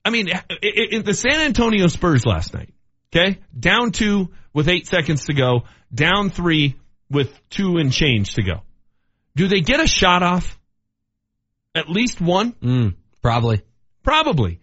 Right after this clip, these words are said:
Speaker 1: The Nuggets didn't get a, didn't get the ball chucked toward the rim in either situation. Down two with eight seconds left, down three with two and change. That's frustrating. I get it. I understand why Zach's frustrated.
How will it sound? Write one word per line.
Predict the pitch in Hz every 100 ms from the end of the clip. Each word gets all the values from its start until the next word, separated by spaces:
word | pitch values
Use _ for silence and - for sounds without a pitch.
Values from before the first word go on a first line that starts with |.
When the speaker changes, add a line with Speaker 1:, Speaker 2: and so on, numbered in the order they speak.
| _ -
Speaker 1:
The | 285
Nuggets | 311 311
didn't | - 269
get | 262
a, | 254
didn't | 202 175 208 262
get | 254 202
the |
ball | 170 208 240 247 - _
chucked | - - 254 - -
toward | 240 226 190
the |
rim | 180 165 95 -
in | 143 156
either | 185 214 233
situation. | - 208 190 139 87 - - _ _ _
Down | 151 202
two | 202 208
with | 175
eight | 175 160
seconds | 165 156 156
left, | 160 143 -
down | 139 147
three | 151 147
with | 135 -
two | 151 135
and | 113
change. | 104 76 - _ _ _ _ _ _ -
That's | 233 -
frustrating. | - 254 - 214 151 95 - -
I | 208
get | 165 196 233
it. | 151 -
I | 151
understand | 214 202 196 202
why | 196 147
Zach's | 139 127 -
frustrated. | 127 117 110 78